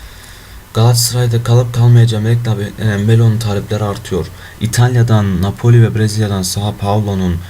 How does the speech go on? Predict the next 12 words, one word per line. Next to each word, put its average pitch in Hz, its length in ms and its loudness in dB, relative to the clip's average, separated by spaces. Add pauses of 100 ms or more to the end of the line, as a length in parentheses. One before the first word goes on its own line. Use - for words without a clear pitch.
(100)
kadrosuna 98 560 -2
katmak 98 320 -6
istediği 92 600 -4
bilinen 95 380 -2
yıldız 92 480 -4 (140)
orta 98 360 -6
saha 95 200 -2
oyuncusu 92 600 0 (840)
için 113 240 -2
son 120 380 0
talip 104 420 -2
Inter. 92 420 -2